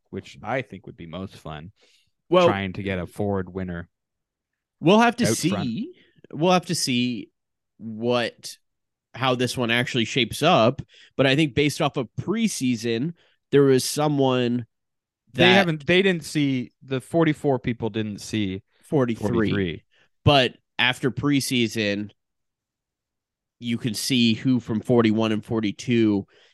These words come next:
Speaker 2: is shaping everyone's thoughts, I think, and coming up with something that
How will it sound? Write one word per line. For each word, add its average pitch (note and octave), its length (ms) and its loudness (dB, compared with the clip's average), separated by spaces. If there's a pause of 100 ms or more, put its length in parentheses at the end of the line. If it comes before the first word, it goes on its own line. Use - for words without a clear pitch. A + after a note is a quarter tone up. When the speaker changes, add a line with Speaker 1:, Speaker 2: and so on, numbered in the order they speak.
(100)
Speaker 2:
is A2 180 -2
shaping A2+ 840 2 (580)
everyone's A2 640 2
thoughts, - 800 -2
I F#2 160 -4
think, F2+ 500 -2 (360)
and G2+ 460 2 (180)
coming A2 340 2
up G#2+ 180 -2
with G#2 380 0 (500)
something G#2+ 600 0
that G2 260 -2